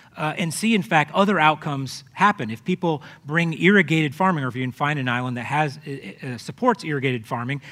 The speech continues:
you end up finding lots of warfare and lots of competition over land. On Easter Island, that environment didn't allow that to happen. Uh, if you br-, some islands didn't bring statues as a tradition.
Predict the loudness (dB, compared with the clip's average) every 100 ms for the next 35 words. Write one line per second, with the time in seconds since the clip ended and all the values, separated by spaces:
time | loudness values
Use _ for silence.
0 | -18 -4 2 4 4 2 2 2 2 2
1 | 2 -2 2 2 0 -2 -2 -4 -6 -8
2 | -6 -8 -6 -8 -8 -6 -6 -6 0 0
3 | 0 -6 -18 -16 -2 0 0 2 4 4
4 | 4 0 -8 -4 -2 -2 -2 0 2 2
5 | 0 -2 0 0 0 0 0 -2 -2 -2
6 | -2 -4 -10 -14 -18 -4 -2 -2 0 -2
7 | -2 -6 -8 -16 -16 _ -20 -16 -16 -2
8 | 2 4 4 2 -2 -2 -2 -2 -2 -2
9 | 4 4 4 0 -4 -6 -10 -10 -8 -4
10 | -4 -4 -8